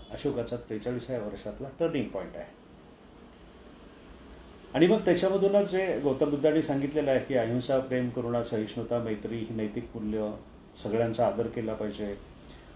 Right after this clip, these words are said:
पण अशोकाने धर्म-, धार्मिक गोष्टीमध्ये कुठल्याही कर्मकांडाचा प्रचार केला नाही. तुम्ही, अ, कपडे कुठली घातली पाहिजे, तुमच्या अंगात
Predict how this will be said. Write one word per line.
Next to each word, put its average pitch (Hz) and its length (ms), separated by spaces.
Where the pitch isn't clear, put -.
पण 202 100
अशोकाने 180 580
धर्म-, 139 720
धार्मिक 170 320
गोष्टीमध्ये 147 560
कुठल्याही 127 520
कर्मकांडाचा 131 760
प्रचार 117 320
केला 95 320
नाही. 87 160
तुम्ही, 117 320
अ, 110 120
कपडे 110 340
कुठली 120 280
घातली 110 280
पाहिजे, 113 300
तुमच्या 110 320
अंगात 110 180